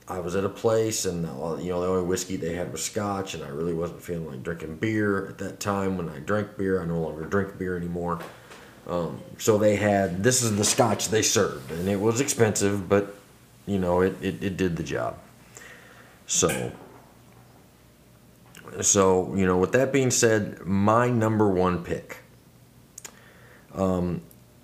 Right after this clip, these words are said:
I think this Scotch is, uh, probably my favorite. Like I said earlier, it is a hundred dollars a bottle, so I don't own a bottle, not even at this point.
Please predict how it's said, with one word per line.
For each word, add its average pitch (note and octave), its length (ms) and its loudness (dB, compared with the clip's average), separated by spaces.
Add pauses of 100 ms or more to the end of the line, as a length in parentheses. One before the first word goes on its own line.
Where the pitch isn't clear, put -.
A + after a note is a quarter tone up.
I F#2+ 180 4
think F#2+ 440 0
this F#2 300 0
Scotch F2 800 -4
is, D#2+ 720 -2 (220)
uh, D#2 360 -8 (720)
probably F2 720 -4
my E2 240 -2
favorite. G2+ 580 0
Like E2 180 -10
I D2 80 -6
said E2 260 -2
earlier, G2 360 2
it E2+ 240 2
is G2 260 2
a B2 60 6
hundred A2+ 440 0
dollars F2 400 0
a D2+ 40 -4
bottle, F2 480 2
so F#2 240 -2
I E2 160 -6
don't F2+ 340 2
own F2 180 2
a F2 60 2
bottle, E2+ 420 0
not E2 200 2
even D#2+ 180 -4
at - 160 -6
this D#2+ 160 -4
point. A#2+ 420 -6